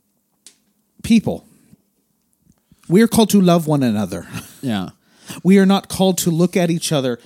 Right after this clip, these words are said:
Speaker 1: and slander one each o-, uh, slander one another. We're called to live in one mind.
Speaker 2: Yeah.
Speaker 1: Now, it doesn't mean that we agree on everything. It means that we are
Speaker 2: <sighs>
Speaker 1: unified. That one mind, that, that unification that Paul's talking about, it's,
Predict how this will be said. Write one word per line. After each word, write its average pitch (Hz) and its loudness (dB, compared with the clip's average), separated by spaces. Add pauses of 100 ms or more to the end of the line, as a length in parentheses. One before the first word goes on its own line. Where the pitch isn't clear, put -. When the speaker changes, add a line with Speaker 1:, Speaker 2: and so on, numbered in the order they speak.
(180)
Speaker 1:
and 143 -16
slander 160 0
one 113 -2
each 92 -10
o-, 117 -12
uh, 104 -8
slander 156 -2
one 107 -4
another. 76 -12 (720)
We're 165 -2
called 196 -2
to 170 -2
live 170 2
in 143 -2
one 151 -2 (140)
mind. 107 -6 (200)
Speaker 2:
Yeah. 101 -6 (140)
Speaker 1:
Now, 175 2
it 208 2
doesn't 269 4
mean 240 4
that 226 4
we 202 4
agree 156 -2
on 143 0
everything. 95 -8 (640)
It 175 4
means 202 6
that 170 4
we 175 6
are 165 4
Speaker 2:
<sighs> - -
Speaker 1:
unified. 175 2 (140)
That 156 0
one 170 0
mind, 175 0
that, 143 -6
that 147 -6
unification 170 0
that 113 -6
Paul's 143 -6
talking 147 -4
about, 170 -2
it's, - -4